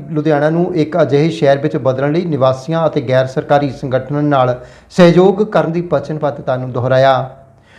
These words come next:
ਜੋ ਪੰਜਾਬ ਭਰ ਵਿੱਚ ਸਫਾਈ ਅਤੇ ਸਥਿਰਤਾ ਲਈ ਇੱਕ ਮਾਪਦੰਡ ਸਥਾਪਿਤ ਕਰਦਾ ਹੈ। ਉਹਨਾਂ ਨੇ ਸਿੱਟਾ ਕੱਢਿਆ, "ਮਿਲ ਕੇ ਅਸੀਂ ਲੁਧਿਆਣਾ ਸ਼ਹਿਰ ਨੂੰ ਚਮਕਦਾਰ ਅਤੇ ਉਦਾਹਰਣ ਬਣਾ ਸਕਦੇ ਹਾਂ ਕਿ ਸਮੂਹਿਕ ਯਤਨ ਅਤੇ ਦ੍ਰਿੜਤਾ ਨਾਲ ਕੁਝ ਪ੍ਰਾਪਤ ਕਰ ਸਕਦੇ ਹਾਂ।"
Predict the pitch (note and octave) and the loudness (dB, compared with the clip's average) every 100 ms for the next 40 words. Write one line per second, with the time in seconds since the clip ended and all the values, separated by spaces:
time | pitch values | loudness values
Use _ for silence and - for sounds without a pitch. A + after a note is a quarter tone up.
0 | - F3 G#3+ G#3+ F#3 F#3 F#3 G3 F#3 F#3+ | -2 4 6 6 6 6 6 2 2 -4
1 | G#3+ F3+ D#3 D3 D#3+ F3+ F3+ F3+ D#3 C#3+ | -4 -4 -2 -2 -2 -2 -4 -4 -4 -4
2 | C3 D#3 D#3 D#3+ D3+ D3 C3 C3 C#3+ D#3 | -2 0 2 0 -2 0 2 2 0 -2
3 | D3+ D3+ - C3 C#3+ - B2+ C3+ D#3 G3+ | -2 -4 -4 -4 -4 -4 -2 0 0 0
4 | D3 D3 C3+ A#2 - - - - F3 G#3 | 0 0 0 -4 -10 -20 -2 0 6 6
5 | G#3 G3+ G#3 A3+ D#3+ D#3 F#3 F#3 D#3+ C#3+ | 6 4 4 2 0 -2 -2 -2 -2 -4
6 | E3+ D#3 C3+ D3 C#3 D#3 D#3 C#3+ C3+ D3+ | -4 -6 -2 -2 0 0 0 -2 0 -2
7 | - C#3 C#3 D#3+ D#3 C3+ D3 D3+ C#3 B2+ | -4 -4 -2 0 0 -2 -4 0 2 2
8 | C#3 B2+ C3+ C3 C3 B2+ C3+ D3+ G3+ - | 0 -4 -2 -2 -2 -4 -2 -4 -4 -4
9 | D3 C3 C3 - - - - F#3+ F#3+ G#3+ | -6 -6 -12 -20 -20 -4 0 4 4 4
10 | G#3+ E3 D#3+ E3+ F#3 F#3+ E3+ D3 D3+ F3 | 2 4 2 2 0 -2 0 -2 0 -2
11 | D#3+ D#3 D3+ C3+ C#3+ C#3+ D#3 D3+ D#3 D3+ | -2 -4 -4 -4 -6 -4 -2 -2 -2 -4
12 | D3+ C3+ - C3 C3 C#3 C#3+ C3 | 0 0 0 -4 0 0 2 0